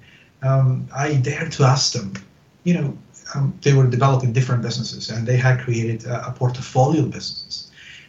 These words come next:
And this was fascinating to, to hear the stories and, and how they actually did it.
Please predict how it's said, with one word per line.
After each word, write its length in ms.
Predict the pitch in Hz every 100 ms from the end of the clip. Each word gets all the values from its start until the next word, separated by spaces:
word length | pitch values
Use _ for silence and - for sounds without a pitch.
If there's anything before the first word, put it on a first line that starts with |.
| 123
And 60 |
this 160 | 135 180
was 160 | 120
fascinating 680 | - 143 139 131 107 101 -
to, 160 | - 107
to 120 | -
hear 140 | - 127
the 100 | 104
stories 580 | - 127 123 123 107 -
and, 220 | 104 - - - -
and 100 | 117
how 160 | 135
they 120 | 131 120
actually 300 | 117 - 98
did 160 | 101
it. 160 | 107